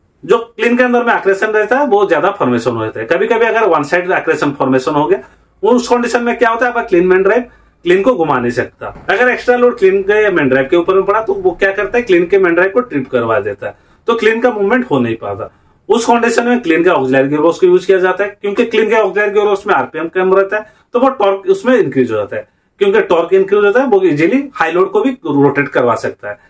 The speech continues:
इसलिए clean का ऑक्सिलरी का गियरबॉक्स का यूज़ किया जाता है कभी-कभी हाई टॉर्क को achieve करने के लिए।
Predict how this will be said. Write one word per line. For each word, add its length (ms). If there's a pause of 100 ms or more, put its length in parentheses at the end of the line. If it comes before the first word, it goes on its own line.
(240)
इसलिए 240
clean 220
का 100
ऑक्सिलरी 360
का 80
गियरबॉक्स 360
का 80
यूज़ 260
किया 120
जाता 240
है 60
कभी-कभी 480 (540)
हाई 180
टॉर्क 260
को 80 (400)
achieve 300
करने 300
के 120
लिए। 180